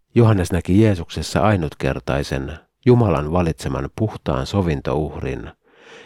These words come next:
joka otti päälleen koko maailman pahuuden. Johanneksen ja Jeesuksen kohtaaminen oli pyhä hetki. Johannes tiesi suuren sovinnon päivän tulleen nyt lähelle.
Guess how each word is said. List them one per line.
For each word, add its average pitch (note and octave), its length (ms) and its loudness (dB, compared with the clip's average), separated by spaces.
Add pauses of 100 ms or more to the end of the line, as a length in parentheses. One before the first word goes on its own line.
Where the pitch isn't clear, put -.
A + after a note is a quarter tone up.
(140)
joka A#2 240 6
otti G#2 280 2
päälleen D#2+ 460 0
koko - 240 -6
maailman C#2+ 560 0
pahuuden. C2+ 760 -6 (1400)
Johanneksen B2+ 540 6
ja G#2 80 4
Jeesuksen G#2 520 2
kohtaaminen D#2 720 0
oli F2 260 0
pyhä E2+ 280 0
hetki. C#2 640 -6 (720)
Johannes G#2+ 340 4
tiesi F2+ 260 2
suuren G2 380 2
sovinnon E2 540 0
päivän D2+ 420 0
tulleen C#2+ 440 -2
nyt D#2 200 -6
lähelle. - 600 -6